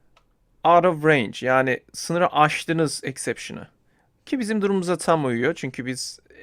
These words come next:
elemanımız yok ve olmayan bir elemana erişmeye çalışıyoruz. Daha sonra arkadaşlar exception nesnesine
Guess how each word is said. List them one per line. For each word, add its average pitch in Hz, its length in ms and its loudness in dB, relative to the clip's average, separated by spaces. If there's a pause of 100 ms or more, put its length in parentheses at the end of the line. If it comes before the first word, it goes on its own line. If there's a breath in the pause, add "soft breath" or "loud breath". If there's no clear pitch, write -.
elemanımız 139 520 0
yok 135 220 -2
ve 131 60 0
olmayan 139 340 0
bir 139 80 2
elemana 123 240 -2
erişmeye 113 300 -8
çalışıyoruz. 110 500 -8 (1160 loud breath)
Daha 233 180 6
sonra 311 220 0
arkadaşlar 135 640 0
exception 190 600 -4
nesnesine 156 560 -4